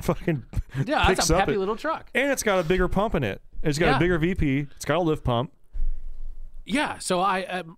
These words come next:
Speaker 2: mod list, uh, I'm gonna give him a, um, it's a, it's a mild, uh, you know, but what, you know, what is a ten to us?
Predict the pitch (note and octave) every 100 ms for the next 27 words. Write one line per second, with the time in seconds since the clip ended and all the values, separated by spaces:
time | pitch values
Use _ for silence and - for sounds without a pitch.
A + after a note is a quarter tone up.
0 | _ D3+ D#3 C4+ D4+ D3 D#3 - - -
1 | _ _ _ - D3 C3+ B2 A#2+ _ _
2 | _ _ - - C4 C4 E3+ E3 E3+ D#3+
3 | D3 C#3+ B2 - - - - - _ _
4 | - C#3+ C3+ A#2 G#2+ G2+ _ _ F#3 F#3+
5 | G3 F3 E3+ D#3+ D3+ E3+ D#3+ D#3 F3 F#3
6 | _ _ _ D#4 _ - - A#3+ _ G3+
7 | D#3 C3 A#2+ _ _ _ _ _ E3+ F3+
8 | - D#3+ D#3 C3 E3+ C#3 A#2 C3 A#2 G#2
9 | - - -